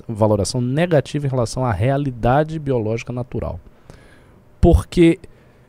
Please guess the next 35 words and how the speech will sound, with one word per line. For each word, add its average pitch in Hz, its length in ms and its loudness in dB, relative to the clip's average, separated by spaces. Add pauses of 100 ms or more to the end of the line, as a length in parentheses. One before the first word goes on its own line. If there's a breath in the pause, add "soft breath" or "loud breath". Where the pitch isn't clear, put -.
(120 soft breath)
se - 460 4
não 247 180 6
existe 131 640 2
essa 101 220 2
diferença, 107 720 -4 (400)
então 247 180 0
realmente 202 360 2
não 190 120 0
há 190 80 2
problema 104 340 -2
da 87 40 -8
criança 85 300 -10
ser 82 60 -12
trans. - 340 -10 (1400 loud breath)
Porque 202 340 2 (120)
a 151 80 0
criança 190 480 2
trans 190 320 4
não 180 120 4
é - 20 6
a 233 40 4
mesma 277 180 4
coisa - 240 0
que, - 120 -4
ah, 147 200 6
você 110 180 0
está 107 240 0
estuprando, 120 640 2 (120)
não 175 120 -2
é 185 60 0
isso. - 340 -10 (520)
A 117 80 0
ideia 120 640 4 (180)
é 139 120 4
que, 139 520 2